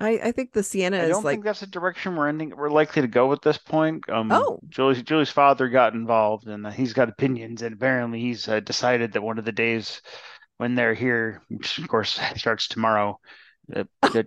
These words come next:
Speaker 2: that he's taking Julie and I to Halifax to go car shopping, because apparently almost anything would have to be ordered for months and months and months. <laughs>
Speaker 1: Yeah, especially Toyota, I will tell you.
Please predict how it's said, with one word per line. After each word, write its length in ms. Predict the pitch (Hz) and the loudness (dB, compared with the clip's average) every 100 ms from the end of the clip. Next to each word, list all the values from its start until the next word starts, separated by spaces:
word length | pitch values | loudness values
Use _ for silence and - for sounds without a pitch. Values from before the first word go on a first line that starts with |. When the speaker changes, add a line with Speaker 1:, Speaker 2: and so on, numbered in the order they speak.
| _ | _
Speaker 2:
that 160 | - 110 | -2 0
he's 180 | 135 - | 0 0
taking 380 | 135 120 123 117 | -2 0 -2 0
Julie 240 | 131 127 | 0 2
and 80 | 120 | 0
I 80 | 117 | 0
to 80 | 113 | 2
Halifax 560 | 123 123 - 107 - | 4 4 2 -4 -4
to 100 | - | -6
go 140 | 110 101 | -6 -2
car 220 | 113 110 | -2 -2
shopping, 600 | - 101 101 101 104 101 _ | -2 -2 -4 -6 -8 -14 _
because 220 | - 107 | -10 -10
apparently 480 | - 127 113 117 117 | 0 2 4 2 0
almost 280 | 110 113 104 | 0 0 0
anything 340 | 113 - 107 | -2 -4 -6
would 100 | 107 | -2
have 140 | 117 | -2
to 100 | - | -2
be 100 | - | -6
ordered 340 | 110 110 104 101 | -2 -2 -4 -8
for 100 | 104 | -6
months 320 | 113 95 - | -4 -4 -4
and 80 | 107 | -2
months 260 | 104 98 110 | -2 -2 -4
and 80 | |
months. 480 | 110 101 98 - - - - _ _ _ _ | -2 -4 -6 -10 -12 -14 -18 _ _ _ _
<laughs> 220 | 113 - 123 147 - _ _ | -8 -6 -2 -2 -2 _ _
Speaker 1:
Yeah, 200 | 180 175 | 4 4
especially 440 | 165 - 196 202 175 | 4 0 -2 -2 -4
Toyota, 600 | - 170 156 147 67 175 _ _ _ _ | -4 -4 -4 -4 -8 -12 _ _ _ _
I 100 | 165 | -6
will 140 | 147 - | -6 -8
tell 200 | - 71 | -10 -10
you. 200 | 50 | -12